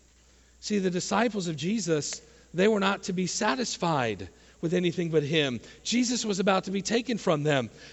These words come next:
They do not say in this text, "Oh, Jesus will soon be gone, but we still have each other." "Oh, Jesus is gone, but we,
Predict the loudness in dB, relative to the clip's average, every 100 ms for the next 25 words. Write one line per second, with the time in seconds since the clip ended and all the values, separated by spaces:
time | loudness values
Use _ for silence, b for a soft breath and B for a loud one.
0 | B 8 8 8 6 4 2 2 2 4
1 | 4 2 0 -2 4 4 4 -4 B B
2 | 6 6 6 2 2 0 -2 0 -2 0
3 | 0 2 2 2 0 0 -2 -2 -2 -2
4 | -4 -6 -8 -8 -10 -16 _ _ _ _
5 | _ _ _ _ _ b b b b 0
6 | 8 8 8 4 2 0 4 6 6 4
7 | 4 6 6